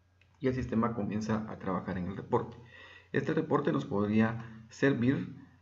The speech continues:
como para poder, de, si estamos haciendo algún proceso de evaluación de auditoría, poder evaluar,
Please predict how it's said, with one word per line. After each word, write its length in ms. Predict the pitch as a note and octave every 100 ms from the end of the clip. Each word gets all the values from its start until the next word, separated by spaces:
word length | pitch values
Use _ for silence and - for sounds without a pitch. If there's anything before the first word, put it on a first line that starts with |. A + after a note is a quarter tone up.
| -
como 260 | G#2+ G#2 G#2
para 320 | G2+ F2 F2
poder, 380 | F2+ F#2+ G#2+ A#2+
de, 320 | A2 F2+ E2
si 140 | -
estamos 400 | F2 A2 A#2 A#2+
haciendo 320 | - A2 A2 A2
algún 260 | G2+ G#2+
proceso 400 | G#2+ G#2+ G#2+ A2
de 80 | G#2
evaluación 500 | F#2+ F#2 F2+ F#2 G#2+
de 60 | G#2+
auditoría, 680 | G#2+ A2 A2 A2+ G#2+ B2 - - - - _
poder 260 | - G2+ F#2
evaluar, 640 | G#2+ A#2 A#2 A2+ B2 -